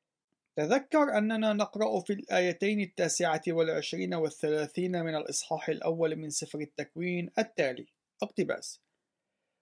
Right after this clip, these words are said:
وقال الله: إني قد أعطيتكم كل بقل يبزر بزرا على وجه كل الأرض،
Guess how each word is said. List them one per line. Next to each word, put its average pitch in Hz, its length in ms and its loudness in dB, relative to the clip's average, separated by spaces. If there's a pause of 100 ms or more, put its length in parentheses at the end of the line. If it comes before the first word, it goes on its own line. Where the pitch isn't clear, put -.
(140)
وقال 143 400 0
الله: 214 540 4 (520)
إني 240 380 2
قد 190 260 -2
أعطيتكم 185 1000 0
كل 202 460 2
بقل 180 380 -2
يبزر 180 680 -2
بزرا 180 520 -2
على 160 260 2
وجه 165 420 -2
كل 156 320 -4
الأرض، 185 640 0